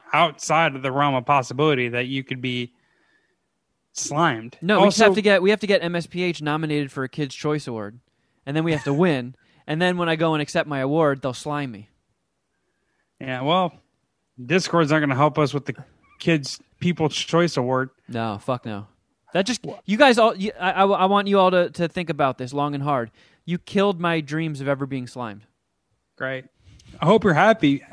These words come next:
Speaker 1: M S P H Discord.
Speaker 2: <laughs>
Speaker 1: Now, now Kevin's pissed. And Sh-, and Shuddy's pissed.
Speaker 2: That's it. You know what? End the Zoom. I'm outta here. I fucking quit too.
Speaker 1: <laughs> This is,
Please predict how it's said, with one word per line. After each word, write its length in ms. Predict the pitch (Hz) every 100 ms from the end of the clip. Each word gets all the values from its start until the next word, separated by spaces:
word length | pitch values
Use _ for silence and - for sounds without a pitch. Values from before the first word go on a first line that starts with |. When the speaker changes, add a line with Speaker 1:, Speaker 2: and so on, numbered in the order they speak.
| -
Speaker 1:
M 120 | 160
S 140 | 156
P 140 | - 156
H 140 | 139
Discord. 520 | 151 139 - 160 165 151
Speaker 2:
<laughs> 60 | -
Speaker 1:
Now, 280 | 147 160 170
now 240 | 170 180
Kevin's 400 | 180 196 175 139
pissed. 320 | - 139 -
And 200 | 190 233
Sh-, 200 | 190 - - -
and 500 | 185 - - 202 220
Shuddy's 340 | 214 180 151
pissed. 220 | - 139
Speaker 2:
That's 180 | 185 220
it. 220 | 247 -
You 60 | 180
know 80 | 233
what? 180 | 254 -
End 200 | 190 214
the 60 | 185
Zoom. 340 | 156 180 175
I'm 120 | 156
outta 180 | 156 135
here. 240 | 127 117 120
I 100 | 180
fucking 280 | - 156 147
quit 220 | 151 135
too. 220 | 143 123 117
Speaker 1:
<laughs> 100 | 175 147 - 143
This 260 | 160 165 -
is, 180 | 156